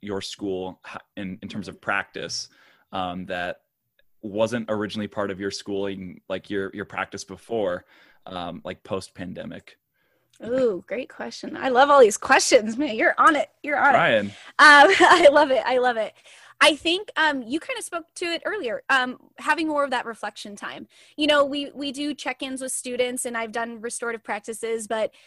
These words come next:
Speaker 2: I think checking in at the end of each week and asking students how they felt it went, um, and really making it, you know, I, one thing that I've really pushed this year, uh, to make really, really clear to students is every week's a new week. So if you had an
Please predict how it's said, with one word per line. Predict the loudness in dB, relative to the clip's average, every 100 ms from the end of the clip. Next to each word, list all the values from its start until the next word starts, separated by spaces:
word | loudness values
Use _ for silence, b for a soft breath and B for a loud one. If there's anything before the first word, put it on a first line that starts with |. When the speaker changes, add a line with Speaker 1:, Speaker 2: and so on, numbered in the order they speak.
| b b
Speaker 2:
I | -6
think | -6 -8 -8
checking | -10 -10 -10 -10
in | -10 -10
at | -10
the | -12 -12
end | -12 -10
of | -12
each | -12 -14 -14
week | -14 -14 _ _ _ _ -18
and | -12
asking | -12 -12 -12 -12
students | -10 -10 -6
how | -4
they | -2
felt | -2 -2
it | -4
went, | -4 -4 -4 -8 -20 b b 2
um, | 6 6 2 -2
and | 2 4 4 2
really | 2 2
making | 0 0 -2
it, | 0 -4 -6
you | -6 -2
know, | 0
I, | -2 -4
one | -6 -2
thing | 0 4
that | 4
I've | 4
really | 2 2 0
pushed | -2 -6 -2 2
this | 2 2
year, | 2 4 4 4 2
uh, | -2
to | -2
make | -6 -6
really, | 0 2
really | 0 -4
clear | -6 -6 -6
to |
students | -4 -4 -2
is | -2 -4 -2
every | 0 0
week's | -2 -2 -2
a |
new | -2 -2
week. | -6 -6 -10 _ B B
So | -2 0
if | 0 -2
you | 0
had |
an | 2